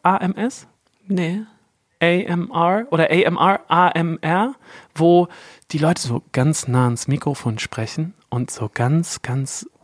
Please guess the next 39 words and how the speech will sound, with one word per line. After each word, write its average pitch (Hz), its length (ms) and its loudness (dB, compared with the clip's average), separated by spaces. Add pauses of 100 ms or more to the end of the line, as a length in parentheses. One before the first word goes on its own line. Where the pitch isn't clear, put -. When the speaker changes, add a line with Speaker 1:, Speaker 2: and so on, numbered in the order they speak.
(100)
Speaker 1:
nah 123 360 4
rangehen 139 480 2
und 135 160 -4
so 123 100 0
komische 151 460 -2
Geräusche 127 460 0
machen 143 320 -2
und 147 160 -4
manche 156 240 0
Speaker 2:
Mhm. 151 60 2
Speaker 1:
Leute 143 360 2 (480)
kriegt - 240 -6
das 156 160 2
dann 139 160 -2
so. 185 280 0 (840)
Nee, 208 220 4
kennst 214 220 -2
du 233 40 -2
nicht? 277 200 -4 (240)
Speaker 2:
Nee. 196 300 0 (1000)
Speaker 1:
Okay, 165 240 -4
ich 156 140 -2
war 165 160 6
auf - 60 4
Speaker 2:
Also 196 100 0
Speaker 1:
jeden 196 60 2
Speaker 2:
ich 190 40 -4
Speaker 1:
Fall 185 120 2
Speaker 2:
kann 170 80 2
Speaker 1:
neulich 226 160 4
Speaker 2:
dir 208 40 2
mal 190 60 4
Speaker 1:
auf 175 60 2
Speaker 2:
erzählen, 208 280 -2
was 196 140 -2
bei 180 100 -6
mir 196 180 0
hier 160 220 -4
ist. 151 220 -6